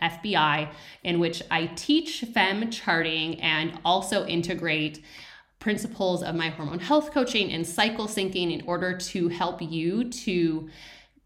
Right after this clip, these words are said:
really live the fullest with your unique cycle.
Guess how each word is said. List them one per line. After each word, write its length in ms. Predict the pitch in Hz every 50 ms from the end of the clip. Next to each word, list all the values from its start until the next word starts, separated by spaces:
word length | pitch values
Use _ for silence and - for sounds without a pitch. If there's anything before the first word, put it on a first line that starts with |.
| - -
really 880 | 185 180 185 214 214 220 247 254 262 269 277 277 247 - - - - _ _ -
live 500 | 185 185 180 180 170 180 196 208 220 226
the 120 | 233 208
fullest 1120 | 220 - - - 180 160 156 160 170 190 247 392 - - - - - - - - - - 196 185
with 300 | 185 180 208 196 202 -
your 360 | 202 180 180 175 180 180 180
unique 520 | 185 175 170 180 165 165 156 160 160 - -
cycle. 840 | - - - 151 151 147 - 156 160 - - 165 - - - _